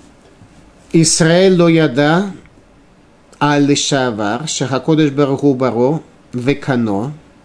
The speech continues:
амило гидбонен, аль легаба, шахакодыш баруху, и ках мизано,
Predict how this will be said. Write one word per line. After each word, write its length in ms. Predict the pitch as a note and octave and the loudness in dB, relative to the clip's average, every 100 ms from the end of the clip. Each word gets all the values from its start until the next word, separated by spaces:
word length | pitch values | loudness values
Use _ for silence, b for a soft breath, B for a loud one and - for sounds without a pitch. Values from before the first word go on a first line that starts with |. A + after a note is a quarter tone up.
| _ _ - - - - | _ _ -20 -20 -20 -4
амило 480 | C3+ C#3+ E3+ F3+ | 2 4 4 4
гидбонен, 800 | D#3+ D#3 A#2 C3 C3+ D#3 E3 F3 E3 - - - | 2 0 0 -2 0 0 0 -2 -8 -20 -20 -6
аль 220 | C3 C#3 | 0 2
легаба, 480 | C3+ C3 B2 A#2 G#2 | 2 0 -2 -2 -4
шахакодыш 500 | F#2+ G#2+ C#3 B2+ A#2 | -4 -6 -4 -4 -4
баруху, 340 | A#2 A#2+ A2+ E3 | -4 -4 0 0
и 80 | |
ках 360 | C#3+ C#3 D3 - | 0 -2 -4 -4
мизано, 800 | B2+ B2+ A2+ G#2+ G#2+ A#2+ D3 D#3 | -4 -2 -2 -2 -2 -2 -2 -4